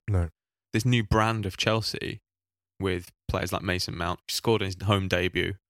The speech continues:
Speaker 2: got Tammy Abraham.
Speaker 1: Doing what
Speaker 2: you got
Speaker 1: Oscar was meant to have done.
Speaker 2: Pulisic,
Speaker 1: Yeah, yeah.
Speaker 2: good young players coming through. You know, your record goal scorer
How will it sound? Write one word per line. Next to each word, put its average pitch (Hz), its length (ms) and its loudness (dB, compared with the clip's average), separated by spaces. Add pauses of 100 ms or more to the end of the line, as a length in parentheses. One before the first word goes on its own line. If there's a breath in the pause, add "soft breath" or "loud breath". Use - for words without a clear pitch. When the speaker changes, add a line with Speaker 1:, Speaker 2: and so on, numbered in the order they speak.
(140)
Speaker 2:
got - 140 -14
Tammy 113 240 2
Abraham. 95 580 0
Speaker 1:
Doing 147 200 10
what 151 100 6
Speaker 2:
you - 40 6
got 156 60 8
Speaker 1:
Oscar 135 200 8
was 131 120 10
meant 131 140 8
to 113 60 6
have 107 60 8
done. 117 140 6
Speaker 2:
Pulisic, 110 60 6
Speaker 1:
Yeah, 127 260 6
yeah. 120 180 0 (260)
Speaker 2:
good 131 200 6
young 113 240 2
players 117 300 0
coming 92 200 -6
through. - 360 -8 (300)
You 113 100 -4
know, 110 80 -2
your 101 140 -2
record 110 360 -2 (100)
goal 110 200 0
scorer 90 520 0